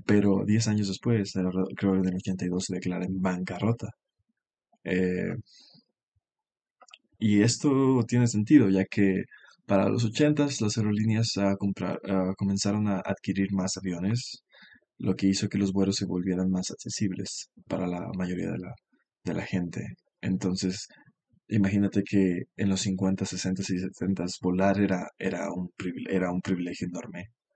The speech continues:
ya que los precios eran, eh, absurdamente caros. Era toda una experiencia volar.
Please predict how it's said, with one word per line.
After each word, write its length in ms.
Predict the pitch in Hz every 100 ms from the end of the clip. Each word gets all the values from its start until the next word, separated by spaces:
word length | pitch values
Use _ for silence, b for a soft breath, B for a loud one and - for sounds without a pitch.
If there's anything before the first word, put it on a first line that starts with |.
| b b b b _
ya 160 | 98 98
que 120 | 92
los 140 | 92
precios 320 | 92 90 92 95
eran, 260 | 90 87 - _
eh, 80 | - -
absurdamente 580 | 85 - 95 90 87
caros. 420 | 82 82 - - -
Era 200 | 95 95
toda 180 | 95 95
una 80 | 95
experiencia 680 | - - 90 87 87 92
volar. 380 | 87 87 - -